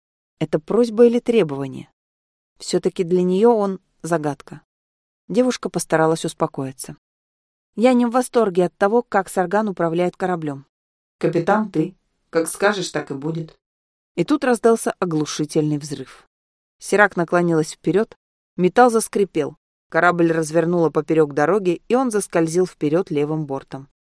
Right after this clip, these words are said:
Неуправляемо. "Тормози! Тормози!" закричала Найла, крепко вцепившись в поручень. Грохнула ещё раз. Сирак подлетела вверх, задрав нос. И рухнула обратно с жутким лязгом.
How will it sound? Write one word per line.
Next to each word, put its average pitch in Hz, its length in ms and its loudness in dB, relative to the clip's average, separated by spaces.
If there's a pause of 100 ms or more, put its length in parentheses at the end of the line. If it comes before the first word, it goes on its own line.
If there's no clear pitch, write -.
(220)
Неуправляемо. 175 800 -2 (560)
"Тормози! 269 580 0 (180)
Тормози!" 359 640 4 (380)
закричала 160 640 -2
Найла, 214 460 0
крепко 180 400 2
вцепившись - 600 -6
в - 80 -20
поручень. 147 520 -6 (640)
Грохнула 156 480 0
ещё 143 320 -2
раз. 233 300 -4 (320)
Сирак - 360 0
подлетела 247 540 -2
вверх, 156 440 -2 (120)
задрав 151 500 -2
нос. 139 280 -12 (460)
И 277 100 2
рухнула 240 420 2
обратно 185 480 0
с 131 60 -10
жутким 147 380 -6
лязгом. 139 440 -6